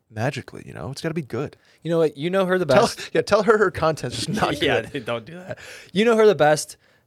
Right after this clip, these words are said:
Speaker 2: Maybe try to get her to pivot to one of her strengths. See
Speaker 1: Oh.
Speaker 2: if it, see it and tell her to go that route.
Speaker 1: Okay.
Speaker 2: And maybe mix in what she likes to do on TikTok. Is she a good cooker? Cook, chef? Cooker?
Speaker 1: A
Speaker 2: Uh,
Speaker 1: good cooker.
Speaker 2: she could do some, she should do
Speaker 1: No,
Speaker 2: some
Speaker 1: you know what you
Speaker 2: chef
Speaker 1: do?
Speaker 2: stuff.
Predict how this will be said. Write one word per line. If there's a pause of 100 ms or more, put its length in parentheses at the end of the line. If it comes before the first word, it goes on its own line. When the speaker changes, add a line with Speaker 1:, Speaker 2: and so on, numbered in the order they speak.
(100)
Speaker 2:
Maybe
try
to
get
her
to
pivot
to
one
of
her
strengths. (300)
See
Speaker 1:
Oh.
Speaker 2:
if
it, (280)
see
it
and
tell
her
to
go
that
route. (240)
Speaker 1:
Okay.
Speaker 2:
And
maybe
mix
in
what
she
likes
to
do
on
TikTok. (240)
Is
she
a
good
cooker? (920)
Cook,
chef? (120)
Cooker? (720)
Speaker 1:
A
Speaker 2:
Uh,
Speaker 1:
good
cooker.
Speaker 2:
she
could
do
some,
she
should
do
Speaker 1:
No,
Speaker 2:
some
Speaker 1:
you
know
what
you
Speaker 2:
chef
Speaker 1:
do?
Speaker 2:
stuff.